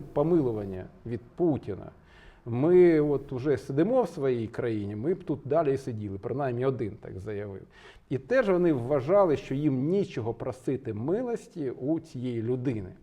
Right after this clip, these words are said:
яка руйнує країну і нашу, і свою таким чином. Тобто ми бачимо, що з милістю теж важко буває.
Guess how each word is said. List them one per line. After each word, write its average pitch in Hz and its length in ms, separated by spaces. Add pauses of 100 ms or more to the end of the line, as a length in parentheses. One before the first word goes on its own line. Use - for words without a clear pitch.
(460)
яка 123 420
руйнує 104 720
країну 143 540
і 104 100
нашу, 127 500
і 104 300
свою 117 380
таким 92 440
чином. 90 340 (1500)
Тобто 214 420 (560)
ми 147 200
бачимо, 165 460
що 143 200
з 117 60
милістю 147 400
теж 131 280
важко 156 420
буває. 104 380